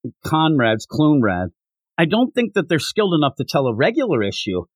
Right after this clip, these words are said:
let alone a silent issue, because what I think that they think in this as a silent issue is easier to write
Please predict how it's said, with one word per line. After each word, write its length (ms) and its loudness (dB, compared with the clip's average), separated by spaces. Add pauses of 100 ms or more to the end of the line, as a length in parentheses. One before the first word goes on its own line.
(160)
let 160 0
alone 500 2
a 80 2
silent 540 -2
issue, 280 -4
because 400 -4
what 220 -4
I 140 0 (120)
think 200 -4
that 140 -2 (100)
they 260 0 (140)
think 320 -2
in 260 4
this 240 0
as 180 -2
a 60 0
silent 480 0
issue 220 0
is 200 -4
easier 480 0
to 80 -6
write 280 -2